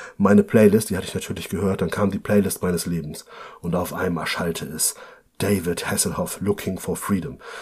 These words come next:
Ne? Also nicht so, dass ich das Lied heute noch wahnsinnig feiern würde, aber ich fand's so witzig, dass ich fast mich veratmet hätte, <laughs> weil ich über diese Musik gerade lachen musste. Und ich dachte, ja gut, ich hör's mir an, war die ganze Zeit schon am Schmunzeln und merkte gar nicht, wie der letzte Kilometer immer kürzer wurde.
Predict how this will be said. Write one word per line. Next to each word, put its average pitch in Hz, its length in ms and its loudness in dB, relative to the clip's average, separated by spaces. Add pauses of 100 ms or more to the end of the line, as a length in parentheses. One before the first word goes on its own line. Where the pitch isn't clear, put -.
(140)
Ne? 135 140 -2 (120)
Also 104 220 0
nicht 147 180 6
so, 131 120 4
dass 110 140 4
ich - 40 -2
das - 160 2
Lied 147 160 0
heute 135 240 6
noch 117 140 4
wahnsinnig 113 360 6
feiern 104 380 6
würde, 98 220 2 (200)
aber 98 160 -6
ich - 80 -6
fand's 104 220 -2
so 110 200 0
witzig, 117 340 0
dass - 180 -4
ich - 80 -8
fast - 300 -4
mich - 180 -8
veratmet 107 520 0
hätte, 98 260 -2
<laughs> 92 60 0
weil 135 100 8
ich - 120 -4 (300)
über 113 240 2
diese 101 340 -2 (220)
Musik 113 280 2
gerade 101 280 0
lachen 90 280 -2
musste. 90 340 -2 (420)
Und 127 200 4 (160)
ich - 80 -4
dachte, 131 200 4
ja 107 80 6
gut, 120 180 2
ich - 120 -10
hör's - 260 0
mir 113 200 6
an, 135 200 0 (320)
war 110 120 2
die 110 80 6
ganze 110 180 2
Zeit 113 160 2
schon 120 140 4
am 101 80 2
Schmunzeln 139 640 6
und 120 140 4
merkte 123 280 4
gar 110 140 2
nicht, 107 180 0
wie 117 60 2
der 110 120 2
letzte 113 280 0
Kilometer 120 420 4
immer 117 160 6
kürzer 131 500 2
wurde. 98 280 2